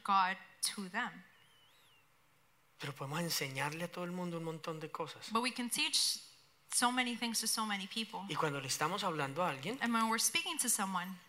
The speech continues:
Speaker 2: y de pronto volteamos a mirar y se nos cruzan los ojos con los de nuestros hijos,
Speaker 1: and sometimes when we cross, uh, when we lock eyes with our children,
Speaker 2: ¿qué vemos?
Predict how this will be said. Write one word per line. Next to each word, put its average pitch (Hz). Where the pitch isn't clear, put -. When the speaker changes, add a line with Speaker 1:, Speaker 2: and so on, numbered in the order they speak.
Speaker 2:
y 143
de 139
pronto 151
volteamos 170
a 185
mirar 147
y 143
se 143
nos 131
cruzan 160
los 180
ojos 165
con 156
los 135
de 135
nuestros 123
hijos, 180
Speaker 1:
and 226
sometimes 247
when 254
we 233
cross, 247
uh, 208
when 226
we 226
lock 247
eyes 233
with 220
our 202
children, 196
Speaker 2:
¿qué 123
vemos? 123